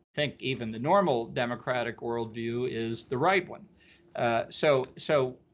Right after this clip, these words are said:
by removing the aberration and putting in, uh, I'm sure Biden would love being called the Warren Harding of twenty twenty, but by putting in a normal, albeit Democratic president, I think you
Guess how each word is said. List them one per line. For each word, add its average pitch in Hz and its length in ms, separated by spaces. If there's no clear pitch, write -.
by 139 180
removing 175 600
the 135 140
aberration 135 800
and 113 160
putting 151 360
in, 120 380
uh, 107 440
I'm 110 100
sure 120 240
Biden 117 400
would 113 140
love 127 220
being 120 180
called 120 300
the 110 80
Warren 120 360
Harding 135 460
of 117 100
twenty 135 320
twenty, 190 360
but 120 200
by 127 140
putting 165 340
in 127 180
a 113 120
normal, 143 560
albeit 123 520
Democratic 123 600
president, 139 520
I 127 100
think 139 360
you 120 300